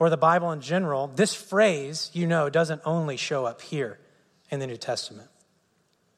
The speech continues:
This is actually completely normal and expected teaching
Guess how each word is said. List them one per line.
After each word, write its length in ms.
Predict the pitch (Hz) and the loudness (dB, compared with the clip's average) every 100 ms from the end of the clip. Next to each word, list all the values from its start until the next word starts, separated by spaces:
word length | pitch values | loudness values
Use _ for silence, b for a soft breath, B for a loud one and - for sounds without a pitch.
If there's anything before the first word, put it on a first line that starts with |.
| _ _ B B - | _ _ B B 0
This 160 | 214 | 2
is 80 | 208 | 6
actually 420 | 202 214 226 196 | 4 4 0 -2
completely 540 | - 170 - 226 208 190 | -2 -6 0 2 2 2
normal 600 | 165 170 185 190 190 190 | 2 2 4 4 4 2
and 100 | 160 | -4
expected 800 | 147 - - - 175 - 160 147 | -4 -6 -8 0 0 0 -10 -10
teaching 600 | - 185 - 135 120 156 | -6 -4 -4 -6 -6 -12